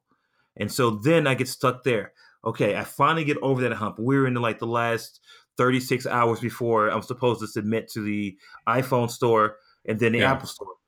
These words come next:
Speaker 1: I get, you know, thirty-six hours turns twenty-four hours away.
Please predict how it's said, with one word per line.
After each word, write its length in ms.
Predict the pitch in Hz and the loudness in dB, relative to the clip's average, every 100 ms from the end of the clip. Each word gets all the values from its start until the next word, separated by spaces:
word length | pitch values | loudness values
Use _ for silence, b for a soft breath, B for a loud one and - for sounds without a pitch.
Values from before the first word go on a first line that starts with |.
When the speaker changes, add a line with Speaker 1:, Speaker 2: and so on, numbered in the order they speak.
| _ _ _ _ _ | _ _ _ _ _
Speaker 1:
I 100 | 107 | -6
get, 380 | 110 117 117 - _ _ | -2 0 0 -2 _ _
you 100 | - | -2
know, 120 | 123 104 | 0 0
thirty-six 460 | 147 139 135 139 | 2 0 0 0
hours 220 | 143 131 | 2 2
turns 160 | 131 113 | 0 -6
twenty-four 440 | - 156 139 156 | -2 -2 0 2
hours 240 | 139 147 135 | 4 2 0
away. 420 | 139 147 147 139 | 0 2 0 -4